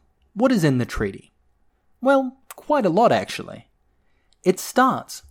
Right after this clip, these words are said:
with a promise of friendship and a commitment to avoid conflict between the three signatories, Guntram, Childebert, and Brunhild. Then it moves into practical stuff.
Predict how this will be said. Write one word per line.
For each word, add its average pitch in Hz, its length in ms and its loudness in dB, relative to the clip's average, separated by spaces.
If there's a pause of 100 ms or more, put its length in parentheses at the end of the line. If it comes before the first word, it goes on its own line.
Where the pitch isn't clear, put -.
(120)
with 175 140 6
a 190 60 6
promise 226 500 -2
of - 180 -6
friendship - 720 -6 (280)
and 185 300 2
a - 100 -12
commitment 120 800 -6 (360)
to 156 220 0
avoid 151 560 2
conflict - 600 -6 (120)
between 139 400 0
the 135 100 -4
three 208 600 -2
signatories, 107 920 -6 (760)
Guntram, 214 480 0 (280)
Childebert, 107 640 -6 (280)
and 196 160 -2
Brunhild. - 480 -2 (1200)
Then 180 220 6
it 285 100 0
moves 190 300 4
into 123 180 -2
practical - 640 -4
stuff. - 520 -16